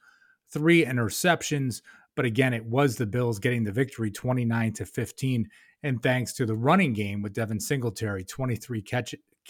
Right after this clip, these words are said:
uh, <laughs> rushes for a hundred ten yards and two touchdowns. It was Josh Allen with fifteen carries for eighty-one yards and two T Ds,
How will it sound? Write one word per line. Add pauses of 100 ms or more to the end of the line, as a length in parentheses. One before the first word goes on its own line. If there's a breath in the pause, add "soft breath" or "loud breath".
uh,
<laughs>
rushes (280 loud breath)
for
a
hundred
ten
yards
and
two
touchdowns. (320 loud breath)
It
was
Josh
Allen
with
fifteen
carries
for
eighty-one
yards
and
two
T
Ds,